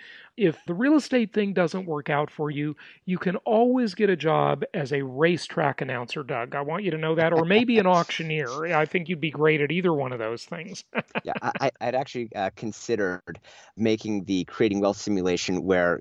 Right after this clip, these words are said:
Speaker 2: uh, you had to auction off properties to the different teams to see who would bid the highest for a certain market and cash flow. That'd be hard to administer, but it would make it really fun.
Speaker 1: You know, we played the game at Profits in Paradise again,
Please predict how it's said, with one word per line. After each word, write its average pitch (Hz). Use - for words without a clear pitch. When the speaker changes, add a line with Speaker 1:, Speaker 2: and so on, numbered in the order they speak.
Speaker 2:
uh, 92
you 90
had 98
to 92
auction 92
off 90
properties 90
to 82
the 85
different 87
teams 87
to 80
see 95
who 98
would 82
bid 85
the 85
highest 85
for 82
a 85
certain 101
market 92
and 78
cash 92
flow. 82
That'd 117
be 110
hard 127
to 107
administer, 98
but 87
it 92
would 87
make 98
it 85
really 85
fun. 87
Speaker 1:
You 226
know, 208
we 214
played 339
the 311
game 170
at 180
Profits 202
in 196
Paradise 165
again, 127